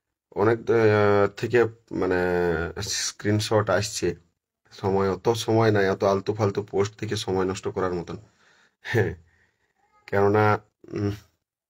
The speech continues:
এটা একরকম, আহ, যদি এইসবগুলাই নজর দিতে যাই, তাইলে হয়তো কোথাও আমরা যে ফোকাসটা নিয়ে লড়াইটা করছি, সেই ফোকাস থেকে আমাদের, আহ, ফোকাসটা সরে যাবে।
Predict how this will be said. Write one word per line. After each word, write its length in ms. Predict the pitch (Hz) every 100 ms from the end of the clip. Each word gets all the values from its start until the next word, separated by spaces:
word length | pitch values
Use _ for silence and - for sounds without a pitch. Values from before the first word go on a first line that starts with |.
| _ _ _ _ _ _ _ _ _ _ _ _
এটা 380 | - 151 147 147
একরকম, 640 | - 127 131 135 143 139 - _ -
আহ, 920 | - 110 104 104 101 101 101 101 95
যদি 220 | 117 127
এইসবগুলাই 540 | 123 120 127 113 131
নজর 280 | 120 113 120
দিতে 280 | 113 123 131
যাই, 240 | 113 117
তাইলে 360 | 117 113 120 113 - _ _ _ _
হয়তো 340 | - 113 110 110
কোথাও 360 | 107 120 113
আমরা 180 | 107 113
যে 140 | 107 113
ফোকাসটা 500 | - 104 110 - 110
নিয়ে 180 | 113
লড়াইটা 360 | 104 104 107 113
করছি, 300 | 110 107 113
সেই 160 | 107 107
ফোকাস 340 | 107 107 110
থেকে 220 | - 110
আমাদের, 360 | 107 101 104 101 _ _ _ _ _ _ _
আহ, 500 | 196 202 196 101 196
ফোকাসটা 400 | - 107 117 123
সরে 300 | 120 - 135
যাবে। 220 | 113 101